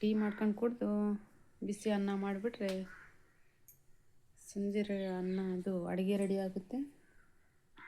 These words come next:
ಇನ್ನು ಬೆಳಗ್ಗೆಗೆ ನೋಡ್ಬೇಕು, ಏನಾದರೂ ಪಲ್ಯ ಮಾಡಬೇಕು. ನೋಡ್ರಿ, ಇಲ್ಲಿ ನಮ್ಮ ಸಮೀರ ತಿನ್ನೋಕ್ಕಾಗಿ ಇದು ಬಾಕ್ಸ್ ತಂದು ಇಟ್ಕೊಂಡಿದ್ದಾನೆ ನೋಡಿ ಫ್ರೆಂಡ್. ಇನ್ನೂರು ರೂಪಾಯಿ ಕೊಟ್ಟನಂತೆ, ಸ್ವೀಟಿನ ಬಾಕ್ಸ್ ತಗೊಬಂದಿದ್ದಾನೆ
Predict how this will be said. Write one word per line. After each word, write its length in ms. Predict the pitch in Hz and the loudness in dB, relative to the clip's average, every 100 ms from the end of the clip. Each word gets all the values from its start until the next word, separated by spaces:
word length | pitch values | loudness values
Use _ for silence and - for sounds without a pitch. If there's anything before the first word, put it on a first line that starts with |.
| - - 202 | -18 -4 0
ಇನ್ನು 140 | 175 170 | 2 2
ಬೆಳಗ್ಗೆಗೆ 560 | 175 185 190 190 202 190 175 - - - - _ - - - - - - 202 | 2 4 4 4 4 2 0 -8 -20 -20 -20 _ -20 -20 -20 -20 -20 -10 -2
ನೋಡ್ಬೇಕು, 320 | 190 185 185 190 | 0 0 2 4
ಏನಾದರೂ 280 | 185 185 190 | 4 2 0
ಪಲ್ಯ 240 | 185 180 190 | -2 2 2
ಮಾಡಬೇಕು. 300 | 185 180 180 220 220 | 4 2 0 2 4
ನೋಡ್ರಿ, 300 | 208 190 180 | 4 4 -4
ಇಲ್ಲಿ 140 | - - - - - - - - - | -6 -18 -20 -20 -20 -20 -20 -12 0
ನಮ್ಮ 120 | 190 185 | 0 2
ಸಮೀರ 320 | 196 208 226 208 226 247 - - - - | 2 4 6 6 4 -2 -8 -18 -20 -4
ತಿನ್ನೋಕ್ಕಾಗಿ 600 | 214 208 226 220 220 220 208 | 0 2 2 2 2 4 2
ಇದು 100 | 208 190 | 2 2
ಬಾಕ್ಸ್ 240 | 190 190 - | 2 0 2
ತಂದು 180 | 208 202 | 4 4
ಇಟ್ಕೊಂಡಿದ್ದಾನೆ 600 | 202 - 196 190 190 190 185 | 4 4 6 6 4 4 4
ನೋಡಿ 160 | 185 185 | 4 2
ಫ್ರೆಂಡ್. 200 | - 180 - - - - - - - - - - 208 | -2 -4 -4 -20 -20 -20 -20 -20 -20 -20 -20 -6 2
ಇನ್ನೂರು 260 | 208 208 202 | 6 6 4
ರೂಪಾಯಿ 220 | 202 233 226 | 2 0 4
ಕೊಟ್ಟನಂತೆ, 540 | 214 202 202 190 233 294 - - - - - - - - - - - | 2 6 6 6 4 2 0 -14 -16 -16 -16 -16 -16 -16 -16 -16 -8
ಸ್ವೀಟಿನ 340 | - 233 233 226 | 2 6 6 6
ಬಾಕ್ಸ್ 180 | 226 220 220 | 4 4 4
ತಗೊಬಂದಿದ್ದಾನೆ 580 | 220 208 208 196 190 | 6 8 6 6 4